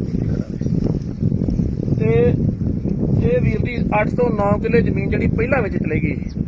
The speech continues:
ਤੇ ਪਿੱਛੇ ਇਹਦਾ ਬਚਿਆ ਸੀ ਢਾਈ ਕਿੱਲੇ ਥਾਂ। ਜਿਹੜੇ ਜੱਟ ਨੇ ਦਸਾਂ ਕਿੱਲਿਆਂ ਨੇ ਖੇਤੀ ਕੀਤੀ ਹੋਵੇ ਤੇ ਅੱਜ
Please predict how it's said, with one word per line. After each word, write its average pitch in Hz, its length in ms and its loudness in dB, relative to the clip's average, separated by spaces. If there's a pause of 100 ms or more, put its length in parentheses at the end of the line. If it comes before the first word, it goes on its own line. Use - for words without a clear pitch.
(640)
ਤੇ - 120 -4
ਪਿੱਛੇ 214 320 -2
ਇਹਦਾ 233 220 2
ਬਚਿਆ 220 280 2
ਸੀ 233 140 2
ਢਾਈ 220 200 2
ਕਿੱਲੇ 165 240 2
ਥਾਂ। 135 260 -4 (1500)
ਜਿਹੜੇ 226 260 4
ਜੱਟ 196 240 0
ਨੇ 208 160 -4
ਦਸਾਂ 185 280 -2
ਕਿੱਲਿਆਂ 196 220 -2
ਨੇ 202 80 -2
ਖੇਤੀ 185 300 -4
ਕੀਤੀ 185 340 -6
ਹੋਵੇ 190 120 -2
ਤੇ 190 100 -2
ਅੱਜ 185 100 -6